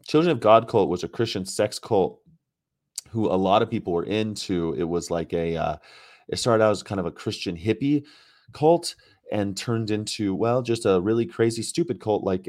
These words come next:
every cult ends up doing. And so River Phoenix and his brother and his sister were all in that, raised in that, and they escaped. They fled Venezuela by stowing away in a cruise ship. Once back in America,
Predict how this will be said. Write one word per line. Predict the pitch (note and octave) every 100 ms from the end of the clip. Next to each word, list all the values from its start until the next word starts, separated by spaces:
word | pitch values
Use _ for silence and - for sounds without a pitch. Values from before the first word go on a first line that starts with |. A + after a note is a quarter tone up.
| -
every | A#2 A2+
cult | - A2 -
ends | G#2 G#2+
up | G2+ -
doing. | A2+ G#2+ F#2 F#2+ _ _ _ _ _ G2
And | F#2+
so | -
River | G2+ G#2+ A2+
Phoenix | - G#2 G2 F#2+
and | F#2
his | F2
brother | - F#2 F2+
and | F2
his | E2+ -
sister | F2+ -
were | E2 -
all | F2+ F2
in | F#2 F#2
that, | E2+ D#2+
raised | G2+ C3+ A#2+ F2+
in | E2+
that, | F2 - - - _ _
and | F#2+ F#2+
they |
escaped. | F#2 - - D3+ C3+ - - - _ _ -
They | G2
fled | - A#2+ A#2+
Venezuela | A#2 A2+ G#2+ A2 B2 C3
by | A2 F#2
stowing | - - - A2 A#2 A#2+
away | A2 - G#2+ A2+
in | G#2+
a |
cruise | F#2+ - A2 C3
ship. | A#2+ G2 E2+ - _ -
Once | G#2 G#2+
back | A2+ A2
in | G#2+
America, | G2+ A2 A2 B2 B2